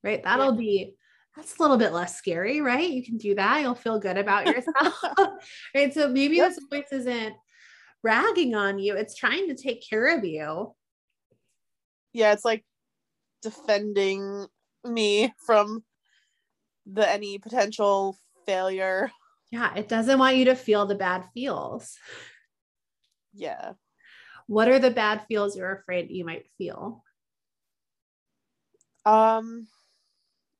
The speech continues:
Speaker 2: in the case of singing, it's, like,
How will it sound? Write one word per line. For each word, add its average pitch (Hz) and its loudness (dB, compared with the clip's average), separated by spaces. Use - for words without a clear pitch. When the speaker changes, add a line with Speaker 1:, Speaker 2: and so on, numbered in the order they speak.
Speaker 2:
in 254 -12
the 240 -4
case 262 -6
of 220 6
singing, 294 -2
it's, 233 -2
like, 208 -2